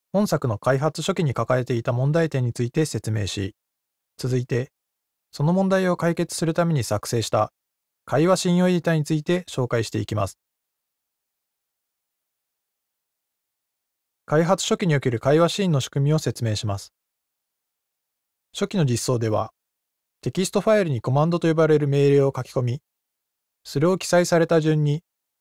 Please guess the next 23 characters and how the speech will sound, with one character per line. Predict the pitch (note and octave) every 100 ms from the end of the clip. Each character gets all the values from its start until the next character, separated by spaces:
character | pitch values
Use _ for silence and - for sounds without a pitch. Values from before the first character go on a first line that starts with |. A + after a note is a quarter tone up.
| _
逐 | - G#3+
次 | D#3
実 | A2 A2 -
行 | E3+
し | E3
て | F3
い |
く | D#3+
仕 | -
組 | D#3+ D#3
み |
に | E3
な | C#3+
っ | -
て | A2
い |
ま | G#2+
し | -
た。 | - - _ _ _ _ _ _ _ _ _ _ _ _ _ _ _ _ -
こ |
の | D3+
図 | D#3+
は、 | D#3 D3